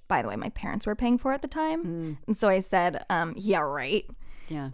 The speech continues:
Speaker 1: And I was like, "You better get the F out of this house while I go through this whole phone." 'Cause I
Speaker 2: Mm-hmm.
Speaker 1: obviously would never do that, which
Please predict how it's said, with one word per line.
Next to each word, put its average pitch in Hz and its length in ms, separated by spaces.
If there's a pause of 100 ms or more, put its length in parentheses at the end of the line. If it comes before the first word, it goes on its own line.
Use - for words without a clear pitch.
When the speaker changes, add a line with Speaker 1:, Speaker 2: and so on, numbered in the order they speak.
Speaker 1:
And 208 120
I 190 100
was 170 100
like, 165 180
"You 202 120
better 190 140
get 180 160
the - 140
F 170 160
out 226 140
of 254 80
this 277 140
house 208 260
while 156 100
I 170 120
go 185 160
through 175 160
this 113 120
whole 196 320
phone." 104 460 (140)
'Cause 214 340
I 208 120
Speaker 2:
Mm-hmm. 208 120
Speaker 1:
obviously 208 360
would 160 120
never 139 220
do 87 100
that, 95 160
which 190 160